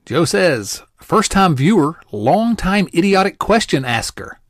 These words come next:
Uh, his question is this: "If the pen is mightier than the sword, then why didn't the,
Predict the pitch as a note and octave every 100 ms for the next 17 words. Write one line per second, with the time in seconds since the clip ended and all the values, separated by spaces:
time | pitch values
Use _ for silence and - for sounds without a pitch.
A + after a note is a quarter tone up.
0 | _ _ _ _ _ _ _ _ _ _
1 | B2+ B2+ C3+ A2 _ _ _ _ _ -
2 | - _ - G#3+ A3+ F#3+ E3+ D3+ A2 C#3+
3 | - C3 - G#3+ C4 B3+ B2 B2 E3 G#3+
4 | G3+ D#3 C#3 A#2+ G3+ A3+ B2+ C#3+ - -
5 | _ _ _ - B2 D3 A#3+ G#3+ G3